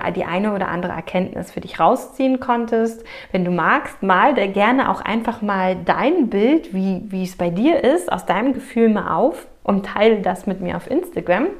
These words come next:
Kannst du mich einfach verlinken und, äh, diese Pod-, auf diese Podcast-Folge verweisen. Oder wenn du jetzt gemerkt hast, "Huh,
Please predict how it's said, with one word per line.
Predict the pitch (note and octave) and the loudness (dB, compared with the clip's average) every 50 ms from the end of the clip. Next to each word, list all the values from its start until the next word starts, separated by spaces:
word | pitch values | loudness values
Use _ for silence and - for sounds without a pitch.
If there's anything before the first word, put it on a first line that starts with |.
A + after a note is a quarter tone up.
| - - | -10 -6
Kannst | G3+ F#3+ F3+ - | -6 -6 -4 -4
du | - F3 | -6 -6
mich | F3 - - | -6 -6 -6
einfach | - F3+ F3+ F3 - F3+ E3+ - - - - - - - - - - | -6 -6 -4 -2 -2 -4 -4 -6 -10 -16 -16 -16 -16 -16 -16 -16 -4
verlinken | - G3 F3+ G3+ A#3+ C#4+ E4 D#4 - B3+ B3+ B3+ B3+ C4 C4 - - - - _ _ - - - _ - - - - - - | 0 2 4 6 6 6 6 4 2 2 2 4 2 2 0 -6 -16 -20 -20 _ _ -20 -20 -20 _ -20 -20 -20 -6 0 2
und, | G#3+ G3+ G3 F#3+ F#3+ F#3+ F#3 F#3+ - | 4 4 4 4 4 2 0 0 0
äh, | G3 F3+ F3+ F3 F3+ F3 | 0 2 2 2 0 -2
diese | E3+ F3 E3+ F#3 | -2 -6 -6 -6
Pod-, | F3+ - A3 A3 - - | -2 0 0 0 0 0
auf | - - | -4 -4
diese | - - F3+ F3+ | -4 -6 -6 -4
Podcast-Folge | F3+ - B3+ B3+ - - F3+ E3+ F3 F3 - - - - F3 E3+ E3+ E3 F3 E3+ E3+ E3+ | -2 -2 -2 -2 -2 -2 -2 -2 -2 -6 -12 -14 -10 -6 -4 -4 -4 -4 -4 -4 -6 -6
verweisen. | - - F3 D#3+ F3 E3+ E3+ F3 F3 F3+ F#3 G#3+ A3 B3 D#4+ F4+ - - - - - - - - - - - - - - - - - - _ _ _ _ _ _ _ _ _ _ _ _ _ | -6 -8 -8 -6 -6 -6 -6 -4 -4 -4 -2 0 2 2 2 0 -2 -6 -16 -18 -18 -18 -18 -16 -18 -18 -18 -20 -20 -20 -20 -20 -20 -20 _ _ _ _ _ _ _ _ _ _ _ _ _
Oder | - C4 C4+ C4+ C4+ C4 A#3 | 6 6 8 6 6 4 4
wenn | A#3 A3+ G#3+ | 4 4 4
du | G#3 | 4
jetzt | G3+ G3 F#3+ G3 - | 2 2 0 -2 -2
gemerkt | - G3+ G#3 A3 A#3 A3+ A3+ | -2 0 2 2 2 2 0
hast, | A#3 A3 A3 - - | 0 -2 -2 -2 0
"Huh, | C4+ D4 D#4+ D#4 | 4 6 6 6